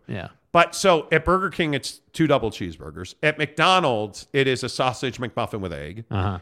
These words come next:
Speaker 2: At Wendy's, it's a Dave's Double. And at Taco Bell,
Speaker 1: At
Speaker 2: it's a
Speaker 1: Taco
Speaker 2: Mexican
Speaker 1: Bell,
Speaker 2: pizza.
Speaker 1: it's a, a, a chalupa,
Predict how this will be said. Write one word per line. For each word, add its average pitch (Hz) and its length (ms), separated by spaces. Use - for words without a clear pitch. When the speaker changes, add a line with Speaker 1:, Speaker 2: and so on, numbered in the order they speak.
Speaker 2:
At 143 120
Wendy's, 160 360
it's 143 160
a 135 40
Dave's 120 280
Double. - 320
And 151 240
at 147 160
Taco 135 280
Bell, 165 220
Speaker 1:
At - 40
Speaker 2:
it's 196 80
a - 0
Speaker 1:
Taco 139 120
Speaker 2:
Mexican 135 280
Speaker 1:
Bell, 127 80
Speaker 2:
pizza. 139 420
Speaker 1:
it's 165 220
a, 143 360
a, 135 380
a 123 40
chalupa, 139 680